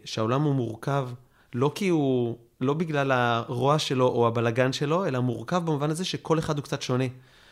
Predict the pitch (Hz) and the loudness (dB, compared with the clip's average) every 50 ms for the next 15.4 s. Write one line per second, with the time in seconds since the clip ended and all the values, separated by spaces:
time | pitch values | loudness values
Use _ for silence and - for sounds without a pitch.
0 | - - _ _ _ 113 113 117 113 110 110 107 107 107 - - - 120 113 107 | -20 -20 _ _ _ -6 -2 0 2 2 2 0 -2 -4 -6 -8 -10 -8 -6 -4
1 | 110 113 107 123 156 170 156 127 123 127 160 180 202 202 - _ _ _ _ _ | -4 -4 -4 -4 -4 -4 -4 -4 -4 -4 -4 -4 -4 -8 -12 _ _ _ _ _
2 | - _ _ _ - 127 120 139 147 147 - 117 117 127 123 117 117 117 - - | -20 _ _ _ -6 -2 0 0 -2 -2 -2 -2 -2 -2 -4 -4 -8 -14 -8 -4
3 | 147 151 147 151 - - - _ _ _ - 123 113 110 107 104 101 107 110 107 | -4 -4 -4 -6 -10 -20 -20 _ _ _ -10 -6 -4 -4 -4 -4 -4 -4 -4 -4
4 | 107 - _ _ _ - 110 107 - _ 123 113 117 - 127 117 - 160 165 175 | -4 -8 _ _ _ -12 -12 -12 -6 _ -4 -4 -2 -4 -6 -4 -2 -2 -2 -2
5 | 175 - - - - - - _ _ - 127 127 127 - - 131 123 131 139 135 | -4 -8 -14 -20 -20 -20 -20 _ _ -2 0 2 2 2 0 0 0 0 -2 -2
6 | 156 127 - 131 113 120 117 107 113 113 107 107 - - 113 110 113 - - - | -4 -4 -4 -4 -4 -2 -4 -2 -2 -2 -2 -2 -4 -4 -4 -4 -4 -4 -4 -2
7 | 120 123 127 127 - 120 - 120 - - - - 123 110 117 110 104 113 110 104 | 0 0 0 -2 -2 -8 -10 -12 -12 -14 -8 -8 -4 -4 -4 -4 -4 -4 -4 -2
8 | 101 113 113 113 - 135 139 139 139 139 127 117 113 - 127 120 127 135 123 127 | -2 -4 -4 -4 -4 -4 -4 -4 -4 -4 -6 -6 -6 -6 -4 -4 -2 -2 -2 -2
9 | - 135 139 131 127 120 - - 147 143 139 131 127 - - - - - - - | -2 -2 0 0 -2 -4 -4 -2 -2 -2 -2 -2 -6 -10 -20 -20 -20 -20 -20 -20
10 | - _ _ _ _ _ _ _ 117 113 113 - 151 151 147 143 147 139 135 131 | -20 _ _ _ _ _ _ _ -6 -6 2 2 2 2 4 2 2 4 2 2
11 | 127 120 107 117 110 107 - - _ _ _ 117 113 113 117 110 104 - - - | 2 0 0 -2 -4 -4 -6 -14 _ _ _ -6 -6 -4 -4 -6 -8 -8 -6 -4
12 | 123 120 120 117 120 120 120 131 156 170 - 170 147 - 143 135 185 202 220 220 | -2 0 2 2 2 2 0 0 -2 -2 -2 -4 -2 -2 0 2 2 2 2 -2
13 | 180 165 156 135 131 - 131 113 123 113 117 110 107 113 107 110 101 107 101 113 | 0 0 0 -2 0 -2 -2 -2 -2 -2 -2 0 0 -2 -2 -2 -4 -4 -4 -2
14 | 117 139 151 185 175 151 120 110 131 139 151 143 135 135 120 113 110 104 113 113 | -2 0 2 2 2 2 2 2 0 0 0 0 -2 -4 -4 -4 -4 -4 -4 -2
15 | 117 120 127 139 139 135 131 123 | 0 0 0 0 0 -2 -4 -4